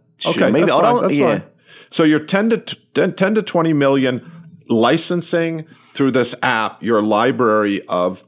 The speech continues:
Speaker 2: a te-, a thousand videos.
Speaker 1: At that time, I think maybe our revenue model is con-, maybe one part is the revenue from content side. That means advertisement,
Speaker 2: Yeah.
Speaker 1: fee
Speaker 2: Yeah.
Speaker 1: from the YouTube,
Speaker 2: Yeah.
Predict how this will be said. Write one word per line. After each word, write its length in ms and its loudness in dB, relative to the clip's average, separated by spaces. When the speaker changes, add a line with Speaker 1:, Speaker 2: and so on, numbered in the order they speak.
Speaker 2:
a 140 -2
te-, 260 -8
a 100 -2
thousand 480 -2
videos. 500 -8
Speaker 1:
At 200 0
that 200 0
time, 380 2
I 240 0
think 300 -2
maybe 240 0
our 240 0
revenue 460 2
model 260 0
is 80 -4
con-, 320 -2
maybe 260 2
one 300 2
part 380 -2
is 220 -2
the 360 -4
revenue 360 2
from 240 -2
content 400 -2
side. 380 -8
That 140 2
means 520 -2
advertisement, 840 0
Speaker 2:
Yeah. 180 -2
Speaker 1:
fee 480 0
Speaker 2:
Yeah. 140 0
Speaker 1:
from 180 4
the 80 2
YouTube, 640 0
Speaker 2:
Yeah. 200 -2